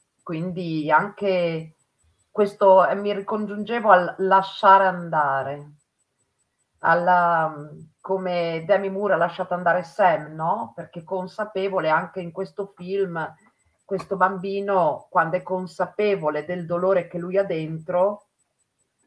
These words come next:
e che questo dolore lo può uccidere, perché la mamma sta morendo, riesce a dire a sua madre che, che gli dispiace da tantissimo che lei sta morendo e che non vorrebbe questo, ma lei non lo riesce a dire per tutto il film, lo dice alla fine.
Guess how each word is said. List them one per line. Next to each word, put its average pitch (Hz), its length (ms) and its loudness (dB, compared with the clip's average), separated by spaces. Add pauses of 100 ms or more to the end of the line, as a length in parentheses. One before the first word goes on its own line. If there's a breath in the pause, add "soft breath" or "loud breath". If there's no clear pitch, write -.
(120)
e 175 220 -6
che 196 200 0
questo 196 300 -2
dolore 180 400 2
lo 165 220 -4
può 196 220 8
uccidere, 175 1160 0
perché - 280 -10
la 139 80 -2
mamma 156 320 0
sta 156 200 -6
morendo, 160 640 -2
riesce 190 1040 -2 (520)
a 180 140 6
dire 180 240 0
a 165 60 -2
sua 202 160 -2
madre 170 680 0 (400)
che, 165 600 -8
che 180 120 -10
gli 156 140 -12
dispiace 160 500 -4
da 139 360 -2
tantissimo 170 640 -6
che - 120 -8
lei 156 120 -2
sta 160 160 -10
morendo 160 440 -2
e 185 40 -8
che 170 120 -8
non 147 120 -10
vorrebbe 143 380 -4
questo, 208 420 -4
ma 147 120 -4
lei 156 180 -4
non 190 180 -4
lo 170 60 0
riesce 170 280 -4
a - 40 -10
dire 233 220 -4
per 170 140 -6
tutto 185 200 -16
il 160 140 -14
film, 165 220 -6
lo 143 60 -12
dice 160 220 -8
alla 156 160 -2
fine. 165 500 -6